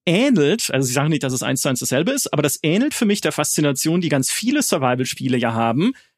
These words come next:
wie auch zum Beispiel ein Minecraft sie hatte, nämlich hier ist eine Welt, drück ihr deinen Stempel auf. Ne? Also erstmal ist da nix oder nur N-P-C-Dörfer oder halt irgendwelche Tempelruinen oder sowas. Die gab's auch tatsächlich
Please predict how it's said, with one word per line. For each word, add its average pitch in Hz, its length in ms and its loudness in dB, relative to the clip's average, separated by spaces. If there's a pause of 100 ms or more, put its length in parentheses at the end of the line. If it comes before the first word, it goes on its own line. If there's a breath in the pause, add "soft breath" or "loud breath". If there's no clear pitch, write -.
(200)
wie 208 300 -2
auch 196 180 0
zum 220 140 0
Beispiel 165 360 0
ein 131 140 2
Minecraft 143 600 0
sie 139 200 -2
hatte, 170 360 0 (200 loud breath)
nämlich 185 480 2 (320)
hier 240 320 2
ist - 400 0
eine 156 260 2
Welt, 226 420 0 (1120)
drück 220 240 0
ihr 208 160 2
deinen 185 280 2
Stempel 143 420 0
auf. - 380 -6 (200)
Ne? 277 240 2
Also 151 220 0
erstmal 190 380 0
ist - 200 -2
da 131 100 2
nix - 480 -2
oder 151 260 2
nur 147 220 2
N-P-C-Dörfer 170 1120 0
oder 139 280 2
halt 120 300 0
irgendwelche 123 420 0
Tempelruinen 214 920 2
oder 185 220 2
sowas. 196 520 -2
Die 123 160 -6 (260)
gab's - 280 0
auch 220 300 0
tatsächlich 120 560 -2